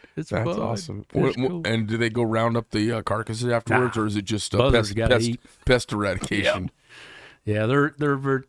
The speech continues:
Speaker 1: they're terrible varmints. They do millions and millions of dollars worth of damage every year in our state, and they tear up wheat fields and just, yeah, they're very destructive.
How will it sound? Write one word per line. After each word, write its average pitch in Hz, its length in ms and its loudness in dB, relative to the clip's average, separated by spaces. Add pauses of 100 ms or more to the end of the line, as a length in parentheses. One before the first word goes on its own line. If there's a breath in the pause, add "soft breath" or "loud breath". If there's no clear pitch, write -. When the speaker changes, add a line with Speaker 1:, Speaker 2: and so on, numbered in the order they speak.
Speaker 1:
they're 151 220 -4
terrible 131 480 -2
varmints. 110 500 -2
They 110 80 -2
do 110 160 -2
millions 120 380 0
and 107 100 -2
millions 113 320 -2
of 95 80 -8
dollars 104 400 -4
worth 104 200 -4
of 87 80 -8
damage 92 420 -4
every 92 240 -4
year 95 180 -4
in 90 80 -6
our 87 80 -6
state, 92 520 -10
and 80 80 -12 (600 loud breath)
they 113 120 -2
tear 107 260 -2
up 95 100 -6
wheat 98 240 -2
fields 98 460 -2
and 90 160 0
just, - 240 -8
yeah, 95 280 -4
they're 95 140 -4
very 107 380 -2
destructive. 87 640 -10